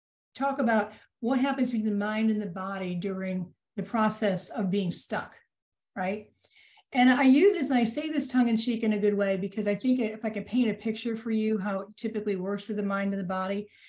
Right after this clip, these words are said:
Uh, what, do you have an example of where people might be stuck, an area that you hear on occasion that,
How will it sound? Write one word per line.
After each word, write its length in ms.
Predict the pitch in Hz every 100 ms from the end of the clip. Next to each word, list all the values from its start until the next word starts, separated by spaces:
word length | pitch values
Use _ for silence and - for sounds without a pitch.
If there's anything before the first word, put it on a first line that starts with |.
| - - _
Uh, 180 | - 214
what, 440 | 277 254 262 349 -
do 80 |
you 120 | 330 453
have 80 | 370
an 80 |
example 720 | 262 175 214 233 226 226 220 220
of 220 | 202 185
where 200 | 196 220
people 300 | 220 226 208
might 340 | 196 196 208
be 400 | - 196 190 180 - _ -
stuck, 480 | - - 214 208
an 80 | 214
area 400 | 202 208 208 185
that 140 | 190 208
you 180 | 220
hear 600 | 269 269 262 262 254 254 -
on 120 | 240
occasion 500 | 233 240 226 226 226
that, 200 | 220 208